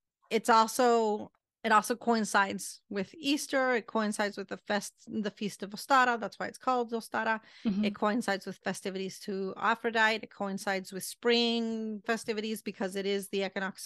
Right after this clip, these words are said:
Speaker 1: of, um, of spring, but it's just a seasonal one. So
Speaker 2: Right.
Speaker 1: that's very easy. Okay. And we're not gonna get into more details of those. We're just gonna, just what they are. So that one's one that everybody celebrates.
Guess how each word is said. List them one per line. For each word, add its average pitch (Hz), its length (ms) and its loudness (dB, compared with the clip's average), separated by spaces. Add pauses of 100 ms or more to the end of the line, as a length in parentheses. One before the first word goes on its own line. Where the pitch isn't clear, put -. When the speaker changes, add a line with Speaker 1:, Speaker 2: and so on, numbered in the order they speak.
(100)
Speaker 1:
of, 190 360 -2
um, 190 320 -4 (720)
of 196 140 -4 (340)
spring, - 460 -6 (360)
but 208 160 -4 (300)
it's - 160 -12
just - 300 -10
a 190 40 -8
seasonal 202 440 -4
one. 196 180 -6
So 190 320 -4 (1600)
Speaker 2:
Right. 240 160 2
Speaker 1:
that's - 180 -10 (380)
very 190 220 -4
easy. 185 340 -8 (260)
Okay. 233 320 0 (320)
And 208 160 0
we're 220 80 2
not 220 140 6
gonna 226 160 2
get 208 140 -2
into 196 340 -6
more 196 160 -4
details 185 400 -6
of 190 100 -16
those. 190 400 -8
We're 185 140 -10
just 185 180 -12
gonna, 185 340 -8
just - 280 -12
what 185 220 -8
they 190 100 -6
are. - 180 -10 (380)
So - 140 -6
that 208 220 4
one's 226 180 0
one 202 180 -4
that 190 100 -4
everybody 196 380 -2
celebrates. - 540 -14